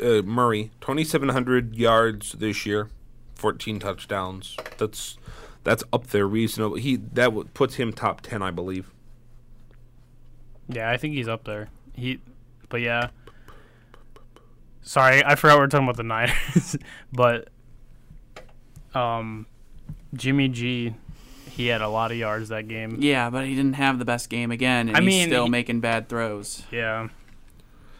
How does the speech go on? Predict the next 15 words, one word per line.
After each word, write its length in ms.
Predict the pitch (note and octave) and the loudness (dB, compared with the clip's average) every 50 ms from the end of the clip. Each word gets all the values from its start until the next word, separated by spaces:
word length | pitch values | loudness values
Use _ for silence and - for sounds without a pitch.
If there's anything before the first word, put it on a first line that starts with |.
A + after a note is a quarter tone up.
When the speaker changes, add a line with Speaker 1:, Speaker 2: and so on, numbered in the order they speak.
| - - | -12 -8
Speaker 2:
But 120 | - C#3+ C#3 | -4 2 6
Speaker 1:
But 0 | |
Speaker 2:
they're 120 | - C3+ | 6 6
Speaker 1:
when 200 | - - C#4+ - | 8 8 8 8
Speaker 2:
winning. 140 | - C3 B2 | 8 8 6
Speaker 1:
you 40 | - | 6
throw 140 | - A#3 A3+ A3 | 6 8 8 8
Speaker 2:
They're 80 | - - | 10 8
winning. 160 | E3 F3 - - | 8 8 8 8
Speaker 1:
forty-five 540 | G#3 G#3 - - - F#3 F#3 F3+ E3+ - | 8 6 4 2 2 4 4 2 2 -2
times, 880 | - - F3 F#3 F#3 F#3 F3+ E3+ D#3+ C#3+ C3+ B2+ A#2 G2+ - - - - - | -6 -4 -2 0 2 4 4 4 4 4 2 0 -2 -4 -6 -10 -16 -12 0
you're 160 | - E3 A3 | 4 4 4
going 480 | G3 F#3 F#3 G3+ G3+ F#3+ F3 D#3 C3 A#2+ - | 6 6 4 4 6 6 4 2 2 0 -2
to. 300 | - G2 F2 E2 - - - - - - - - - - - - - - - - - - - | -4 -6 -6 -8 -10 -14 -20 -20 -20 -20 -20 -20 -20 -20 -20 -20 -20 -20 -20 -20 -20 -20 -18
Speaker 2:
Yeah. 180 | - G#2+ A2+ A2 | -14 -12 -12 -12